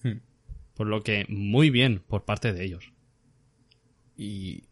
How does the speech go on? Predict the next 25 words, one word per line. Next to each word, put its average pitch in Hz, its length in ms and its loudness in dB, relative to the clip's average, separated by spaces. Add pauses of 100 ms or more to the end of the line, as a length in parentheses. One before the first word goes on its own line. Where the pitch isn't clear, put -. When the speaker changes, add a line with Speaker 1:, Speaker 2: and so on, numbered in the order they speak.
Speaker 1:
bueno, 113 320 -2
bajando 101 340 -2
más 131 160 2
para 101 200 2
abajo, 95 320 -2
ojo 123 240 -4
que 104 180 -2
Hamilton 117 380 0
se 113 80 -2
está 104 120 -4
acercando 107 360 -2
a 92 40 -4
Russell, 101 280 -4
¿eh? 143 120 -6 (960)
Speaker 2:
Sí, 117 400 6 (140)
a 113 140 -4
ver. 117 300 0 (280)
Speaker 1:
Dos, 131 320 4
dos 139 140 6
podios 143 400 4
y 123 100 4
ya 110 100 6
lo 113 120 4
tienes, 113 300 2
¿eh? 156 100 -4